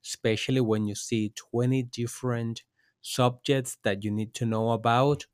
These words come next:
It's totally fine. Just make sure you understand, you have a good foundation of them, especially when it comes to scanning networks, enumerations, uh, system hackings, malware threats.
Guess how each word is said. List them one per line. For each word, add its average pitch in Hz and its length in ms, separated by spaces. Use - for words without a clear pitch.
It's - 200
totally 123 420
fine. 110 640
Just 127 240
make 143 300
sure 151 320
you 127 300
understand, 110 800
you 107 60
have 117 200
a 113 140
good 127 240
foundation 107 920
of 123 360
them, 101 380
especially 135 520
when 135 160
it 113 120
comes 123 300
to 120 220
scanning 120 480
networks, 113 600
enumerations, 110 1000
uh, 104 220
system 131 500
hackings, 113 640
malware 117 440
threats. 113 580